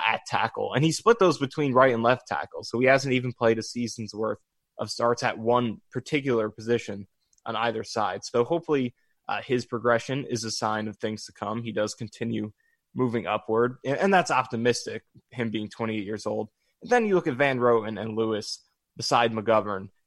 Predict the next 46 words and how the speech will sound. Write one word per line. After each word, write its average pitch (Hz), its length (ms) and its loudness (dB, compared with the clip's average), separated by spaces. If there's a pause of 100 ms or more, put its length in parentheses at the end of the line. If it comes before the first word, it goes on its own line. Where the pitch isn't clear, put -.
(120)
Average 139 540 2
is 107 160 -8
just - 240 -6
what 113 100 0
you're 98 140 -8
looking 104 340 -14
for, 104 360 -4 (220)
for 139 160 4
both 127 100 4
of 117 100 -2
those 113 240 4
guys, 113 260 0
especially 185 440 0
in 123 80 -6
pass 107 260 -6
protection. 127 720 -4
I 117 100 -10
don't 120 200 -6
think 113 280 -4 (400)
either 120 260 4
of 117 60 0
those 113 180 0
guys 110 360 0
have 104 320 -2 (180)
the 113 220 -2
overwhelming 110 720 -2 (100)
athleticism 117 720 -2
or 104 80 -4
strength 110 460 -8
to - 80 -12
be 101 320 -10 (180)
difference 120 340 -2
makers 113 360 -4
in 110 80 -10
the 85 80 -10
run 110 220 -4
game. 127 280 -4 (300)
But 160 100 2
in 151 80 0
pass 131 300 2
protection, 143 460 0
I 120 100 -4
think 120 240 -2
both 110 260 2
of 101 80 -16
them 107 260 -2